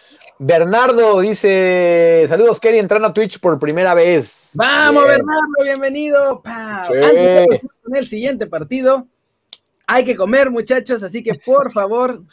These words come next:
Speaker 2: <laughs> si tienen Amazon Prime, nos pueden apoyar en este canal, en el de Twitch, dándonos con una suscripción que nos da una pequeña lanita y que a ustedes no les va a costar. Como me pidieron hace ratito que lo explique más despacio,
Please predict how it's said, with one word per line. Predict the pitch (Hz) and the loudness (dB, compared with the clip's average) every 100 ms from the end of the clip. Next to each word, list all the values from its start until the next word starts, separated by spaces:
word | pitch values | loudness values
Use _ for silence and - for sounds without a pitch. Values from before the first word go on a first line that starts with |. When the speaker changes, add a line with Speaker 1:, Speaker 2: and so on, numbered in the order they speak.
| _ - | _ -20
Speaker 2:
<laughs> | 139 143 _ _ _ _ | -20 -20 _ _ _ _
si | _ 143 | _ -10
tienen | 247 294 269 262 - _ _ _ - | -4 -2 -2 -6 -14 _ _ _ -8
Amazon | 240 247 208 170 | -4 -4 -6 -10
Prime, | 160 190 233 - | -6 -6 -6 -14
nos | - 139 _ | -18 -18 _
pueden | 202 220 | -6 -6
apoyar | 180 151 147 185 | -8 -8 -6 -6
en | 190 165 | -6 -8
este | 156 175 | -10 -8
canal, | 185 202 196 | -6 -4 -4
en | 175 | -6
el | 185 180 | -4 -6
de | 180 | -4
Twitch, | 233 233 - _ _ _ _ _ | -4 -6 -8 _ _ _ _ _
dándonos | 156 180 196 196 | -6 -4 -4 -6
con | 151 170 | -6 -4
una | 208 | -4
suscripción | 196 151 147 190 208 | -4 -10 -8 -6 -6
que | 170 | -8
nos | 139 | -6
da | 151 175 165 | -6 -6 -8
una | 185 196 | -8 -6
pequeña | - 143 180 202 | -8 -8 -4 -2
lanita | 214 233 240 233 233 | 0 0 -2 -2 -2
y | 147 | -4
que | 135 | -12
a | |
ustedes | 127 180 202 202 - _ | -10 -6 -4 -4 -8 _
no | 156 233 254 | -4 -2 0
les | 233 165 | -2 -2
va | 180 | -4
a | |
costar. | 175 151 - - _ _ _ | -4 -12 -14 -20 _ _ _
Como | - 165 | -12 -6
me | 175 160 | -6 -4
pidieron | 180 254 254 | 0 0 0
hace | 233 233 | -2 -2
ratito | 208 220 | -2 -4
que | 190 | -4
lo | 170 | -4
explique | 151 - 208 214 | -4 -8 -4 -4
más | 190 185 185 | -4 -6 -6
despacio, | 165 - 208 233 240 | -8 -4 -4 -4 -6